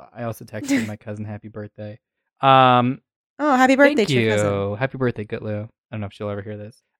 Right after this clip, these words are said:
Speaker 1: Um, I texted you, "What?
Speaker 2: Um,
Speaker 1: Ha, ha, ha. Like, what?" <laughs> That's what I got
Speaker 2: yes.
Speaker 1: to the end.
Speaker 2: Bec-
Speaker 1: Um,
Speaker 2: 'Cause this
Speaker 1: yeah. From
Speaker 2: moment
Speaker 1: This Moment On by Shania Twain. Yeah.
Speaker 2: she's, she's like,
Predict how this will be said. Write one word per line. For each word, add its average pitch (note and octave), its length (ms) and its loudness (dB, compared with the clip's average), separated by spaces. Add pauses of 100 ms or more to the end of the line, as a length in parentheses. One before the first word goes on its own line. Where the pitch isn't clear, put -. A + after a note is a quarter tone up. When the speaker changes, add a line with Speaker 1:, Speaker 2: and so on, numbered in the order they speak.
Speaker 1:
Um, C3+ 280 2
I C3+ 200 -2
texted D3 360 -4
you, C3 120 0
"What? E3+ 380 4
Speaker 2:
Um, E3 140 -10 (220)
Speaker 1:
Ha, G#3 240 6
ha, G#3+ 160 8
ha. G3+ 340 6
Like, D#3 380 4
what?" B2+ 640 4
<laughs> - 920 -6
That's G3 260 2
what A#3 100 -2
I A#3+ 40 8
got A#3+ 60 8
Speaker 2:
yes. G#3+ 100 0
Speaker 1:
to A#3+ 60 -16
the A#3+ 140 -4
end. E3 300 0 (120)
Speaker 2:
Bec- - 320 -6 (440)
Speaker 1:
Um, C4 380 4 (320)
Speaker 2:
'Cause D#4 180 2
this C#4+ 160 6
Speaker 1:
yeah. - 140 6
From B3+ 80 2
Speaker 2:
moment A#3+ 600 6
Speaker 1:
This E4+ 100 -4
Moment F#3 320 2
On D3+ 260 2
by D3+ 120 0
Shania E3 260 0
Twain. C#3 400 -2 (120)
Yeah. C4+ 220 0
Speaker 2:
she's, C4 440 -2 (420)
she's C4 640 0
like, B3 640 6